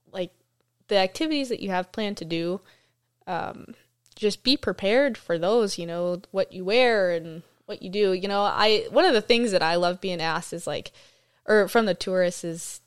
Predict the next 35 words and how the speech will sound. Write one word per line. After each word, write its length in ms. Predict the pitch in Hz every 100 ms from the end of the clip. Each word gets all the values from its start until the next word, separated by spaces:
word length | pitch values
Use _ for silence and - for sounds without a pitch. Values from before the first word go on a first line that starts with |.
| _
typically, 500 | - 185 185 - 165 160
you 180 | -
know, 160 | 180 175
like, 220 | 165 170
"Where's 180 | 226 220
your 80 | 220
favorite 300 | 208 208 190
place 280 | 208 208 -
to 140 | -
eat?" 200 | 214 202
Or, 80 | 175
like, 180 | 165 170
"What 140 | 208
is 140 | 226 208
there 140 | 208
to 120 | 196
do?" 320 | 185 190 196 180
And 100 | 170
it 120 | -
starts, 340 | - 285 -
like, 120 | 339
a 80 | 302
personal 400 | - 214 226 190
conversation, 680 | 190 180 165 190 175 - 160
you 80 | 160
know, 260 | 160 165 175
like, 260 | 175 165 - - - - -
like, 140 | 190
"What 120 | 226
are 40 | 240
your 140 | 240
recommendations?" 1040 | 233 220 214 208 214 226 - 190 175 175
And, 280 | 175 165 165 - _ _ _ _ _ _ _ -
you 100 | 226
know, 320 | 208 208 196